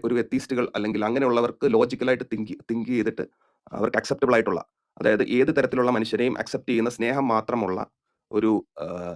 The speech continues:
സ്നേഹം മാത്രമുള്ള ഏത് മനുഷ്യനെയും ഏത് രീതിയിലുള്ള ലൈഫും ലൈഫ് സ്റ്റൈലിനെയും, ഇപ്പൊ ഗേ ആണെങ്കിലും അല്ലാത്താണെങ്കിലും everything-ിനെ അക്സെപ്റ്റ് ചെയ്യുന്ന all loving kind ആയിട്ടുള്ളൊരു, ഒരു ഗോഡ്. ഉം, അപ്പം സ്നേഹം മാത്രമായ ഒരു ദൈവം. അപ്പൊ അല്ലാത്ത ആട്രിബ്യൂട്ടുകളുള്ള യാഹ്വേനെ പുറത്താക്കിയിട്ട് ഒരു സ്നേഹം മാത്രമായിട്ടുള്ളൊരു ദൈവത്തെ,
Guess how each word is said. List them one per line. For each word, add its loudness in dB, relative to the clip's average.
സ്നേഹം -2
മാത്രമുള്ള 0
ഏത് 2
മനുഷ്യനെയും 0
ഏത് 4
രീതിയിലുള്ള 0
ലൈഫും -4
ലൈഫ് -2
സ്റ്റൈലിനെയും, -2
ഇപ്പൊ -10
ഗേ -6
ആണെങ്കിലും -4
അല്ലാത്താണെങ്കിലും -6
everything-ിനെ 2
അക്സെപ്റ്റ് -6
ചെയ്യുന്ന 2
all 2
loving 2
kind 0
ആയിട്ടുള്ളൊരു, 2
ഒരു 0
ഗോഡ്. 0
ഉം, -6
അപ്പം 0
സ്നേഹം 2
മാത്രമായ 4
ഒരു 2
ദൈവം. 0
അപ്പൊ 0
അല്ലാത്ത 4
ആട്രിബ്യൂട്ടുകളുള്ള 2
യാഹ്വേനെ 0
പുറത്താക്കിയിട്ട് -2
ഒരു 0
സ്നേഹം 0
മാത്രമായിട്ടുള്ളൊരു -2
ദൈവത്തെ, 0